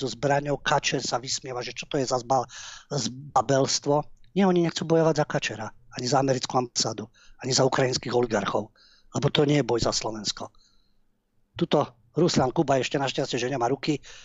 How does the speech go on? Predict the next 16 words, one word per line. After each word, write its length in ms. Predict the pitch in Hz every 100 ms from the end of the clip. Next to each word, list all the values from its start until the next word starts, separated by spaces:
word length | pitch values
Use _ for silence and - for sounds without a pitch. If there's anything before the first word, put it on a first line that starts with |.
| -
tak 160 | - -
ho 80 | 131
neodviedli. 640 | 139 135 135 135 139 151 _ _ - - - - - -
A 320 | 131 113 113 117 _ - _ _ _ 135 - -
tie 80 | 160
pozvánky 640 | - 175 170 156 143 147
k 80 | 135
odvodným 400 | 151 160 147 139
komisiám 480 | 151 147 - 139 147
sa 160 | 143
rozdávajú 400 | 139 127 131 127
na 160 | 127 147
uliciach, 720 | 175 185 - 180 165 - -
v 160 | - 147
obchodných 400 | - 190 180 175
centrách, 480 | - 156 - 139